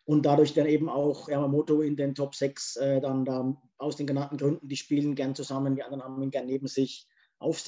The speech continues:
aufbauen. Ich meine, je wichtiger die Playoff-Spiele geworden sind, je weniger Eiszeit hat Yamamoto bek-, äh, hat, ähm, Puljujärvi bekommen. Kann natürlich auch vielleicht noch mit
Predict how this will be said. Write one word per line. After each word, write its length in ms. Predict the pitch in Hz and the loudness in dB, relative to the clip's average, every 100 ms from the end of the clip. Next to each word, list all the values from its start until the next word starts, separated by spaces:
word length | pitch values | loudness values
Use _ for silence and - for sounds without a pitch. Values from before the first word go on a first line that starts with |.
| 170 | 2
aufbauen. 540 | 165 160 160 156 165 - - - | 2 2 4 4 2 -2 -14 -2
Ich 80 | 147 | 2
meine, 220 | 160 175 - | 2 2 0
je 220 | 147 151 | 0 4
wichtiger 480 | 196 202 196 190 180 | 4 4 6 8 8
die 100 | 185 | 8
Playoff-Spiele 600 | 165 185 175 - 185 180 | 6 6 4 -2 -2 2
geworden 340 | 160 151 175 | 2 2 0
sind, 260 | 180 180 175 | 0 0 2
je 140 | 160 | 0
weniger 400 | 156 165 165 151 | 2 0 0 -4
Eiszeit 560 | 127 170 - 170 170 170 | -4 -6 -4 0 0 2
hat 140 | 165 | -2
Yamamoto 400 | 165 165 165 185 | -2 -2 -2 -2
bek-, 240 | 175 - - | -6 -6 0
äh, 160 | 160 | 2
hat, 240 | 151 160 - | 2 -4 -6
ähm, 240 | 160 160 - _ _ | -6 -6 -8 _ _
Puljujärvi 400 | 170 175 170 170 | 2 6 6 6
bekommen. 540 | 160 156 175 170 180 _ _ _ _ _ _ - | 2 2 2 0 -4 _ _ _ _ _ _ -12
Kann 220 | 135 175 | 0 4
natürlich 480 | 185 175 175 170 165 | 6 8 8 8 6
auch 200 | 160 165 | 6 6
vielleicht 420 | 170 160 165 160 | 4 6 4 4
noch 160 | 165 165 | 2 4
mit 260 | 165 - | 2 2